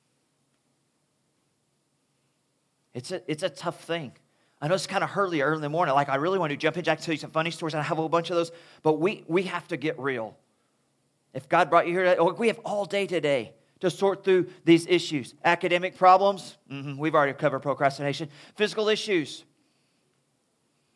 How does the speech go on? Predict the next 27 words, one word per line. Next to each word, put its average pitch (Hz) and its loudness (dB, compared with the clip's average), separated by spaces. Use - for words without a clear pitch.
Now, 143 2
you're 165 2
at 156 -2
a 143 -2
retreat, 135 -4
I 120 0
gotta 123 -6
be 120 -6
careful 127 -6
with 107 -10
this, - -20
but 123 -4
when 131 -6
you 170 -6
look 170 0
statistically 165 -6
at 123 -2
how 147 2
much 151 -6
thirteen 151 -6
to 143 -6
nineteen-year-olds 160 -4
are 131 -2
sleeping 139 -8
today, 170 0
it's 139 -6
frightening, 139 -2